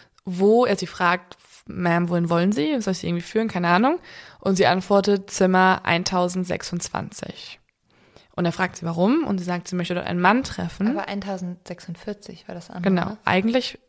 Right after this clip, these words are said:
Speaker 1: also da, wo Owen wohnt, ist eintausendsechsundvierzig,
Speaker 2: Ah.
Speaker 1: aber sie antwortet diesem Fahrstuhlführer, sie möchte in Zimmer eintausendsechsundzwanzig,
Speaker 2: Mhm.
Speaker 1: weil sie dort einen Mann trifft. Sie sagt aber nicht genauer, wer, warum, wie lang, gar nichts.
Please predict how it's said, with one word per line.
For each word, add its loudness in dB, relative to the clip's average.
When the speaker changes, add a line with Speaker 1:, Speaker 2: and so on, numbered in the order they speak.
Speaker 1:
also -2
da, -2
wo 0
Owen 4
wohnt, 2
ist -8
eintausendsechsundvierzig, -4
Speaker 2:
Ah. -4
Speaker 1:
aber 0
sie -4
antwortet -2
diesem 0
Fahrstuhlführer, 2
sie -6
möchte -2
in -4
Zimmer -2
eintausendsechsundzwanzig, -6
Speaker 2:
Mhm. -10
Speaker 1:
weil 0
sie -2
dort -4
einen 2
Mann 4
trifft. -12
Sie -10
sagt 0
aber -4
nicht -6
genauer, 2
wer, 6
warum, 4
wie -4
lang, 4
gar -4
nichts. -10